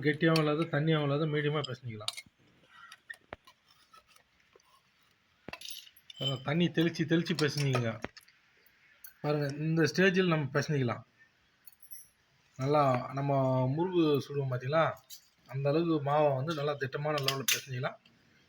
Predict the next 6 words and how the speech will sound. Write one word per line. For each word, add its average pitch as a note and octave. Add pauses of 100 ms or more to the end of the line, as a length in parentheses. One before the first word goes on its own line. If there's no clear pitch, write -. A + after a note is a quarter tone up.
(480)
இதுக்கப்புறம் D3+
வந்து F3
நம்ம D3+ (2500)
வாங்க C#3+ (100)
பார்க்கலாம். A2 (1040)
பாருங்க, C3+